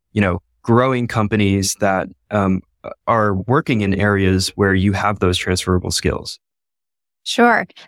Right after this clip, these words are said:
Speaker 2: So I'm gonna sound like a cheerleader for LinkedIn because I'm gonna go right back to LinkedIn for this. I am not, and I have some major problems with the platform, but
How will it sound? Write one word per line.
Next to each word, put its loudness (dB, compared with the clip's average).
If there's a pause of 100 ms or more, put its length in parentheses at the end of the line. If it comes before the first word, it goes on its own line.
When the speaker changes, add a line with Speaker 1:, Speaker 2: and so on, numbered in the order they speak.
Speaker 2:
So 4
I'm 0
gonna 0
sound 2
like 2
a 2
cheerleader 0
for 2
LinkedIn 2
because 0
I'm 2
gonna 2
go 0
right 0
back -2
to -4
LinkedIn 0
for 4
this. 2
I -2
am 2
not, 4
and 0
I 2
have -2
some -4
major -2
problems -4
with -10
the -8
platform, 2
but 0